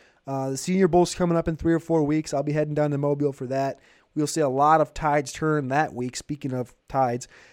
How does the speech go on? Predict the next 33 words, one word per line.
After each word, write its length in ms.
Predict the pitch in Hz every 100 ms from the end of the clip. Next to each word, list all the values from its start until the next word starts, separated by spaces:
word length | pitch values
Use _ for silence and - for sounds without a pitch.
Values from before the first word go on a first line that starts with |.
| _
Uh, 220 | 135 139
five 340 | 131 - 165 180
of 60 |
the 60 | 170
six 240 | - 180
quarterbacks 500 | - 180 170 165 160
will 80 | 151
be 160 | 151 175
there. 320 | 170 170 156
The 120 | 139
running 280 | 139 165 160
backs 300 | 156 156 -
and 80 | 139
wide 100 | 147
receiver 240 | 143 151
group 240 | 143 151 135
is 80 | 123
not 280 | 139 143
that 180 | 143 139
strong, 460 | - - 139 147 139
not 200 | 135 -
that 100 | 139
exciting, 560 | 113 156 147 143 120 -
but 280 | 165 156 - _ _
somebody's 440 | - 233 240 214
gonna 140 | 196 185
prevail. 420 | 170 160 165 123
Is 100 | 131
it 80 | 139
Jerome 300 | 139 165 165
Ford? 400 | - 165 160 139
We'll 160 | 139
see. 380 | 143 156 139 139